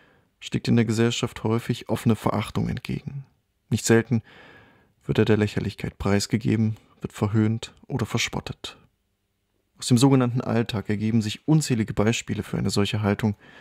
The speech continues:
gegenüber menschlichem Leiden. Nehmen wir zum Beispiel die Berliner S-Bahn. Dort kann man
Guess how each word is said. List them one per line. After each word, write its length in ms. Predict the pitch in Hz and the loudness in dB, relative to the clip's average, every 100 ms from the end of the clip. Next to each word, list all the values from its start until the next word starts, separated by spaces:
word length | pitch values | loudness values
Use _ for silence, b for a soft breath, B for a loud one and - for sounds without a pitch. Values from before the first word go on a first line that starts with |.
| B B B B | B B B B
gegenüber 380 | 120 - 123 104 | -2 0 2 4
menschlichem 520 | 101 92 - 101 104 | 4 0 -6 -2 0
Leiden. 320 | 95 98 - - - - - - - - - - - - - _ | 2 -2 -4 -12 -8 -4 -2 -2 -2 -2 -4 -6 -8 -12 -16 _
Nehmen 160 | 131 135 | -6 -4
wir 80 | 127 | -4
zum 140 | 117 | -2
Beispiel 320 | 104 - 107 | -2 0 -2
die 20 | |
Berliner 340 | 101 101 98 92 | 0 0 0 -2
S-Bahn. 460 | - - - - - - - - - | -4 -6 -8 -10 -12 -16 -20 -20 -6
Dort 140 | 120 - | -6 0
kann 160 | 135 | 4
man 200 | 143 139 | 4 2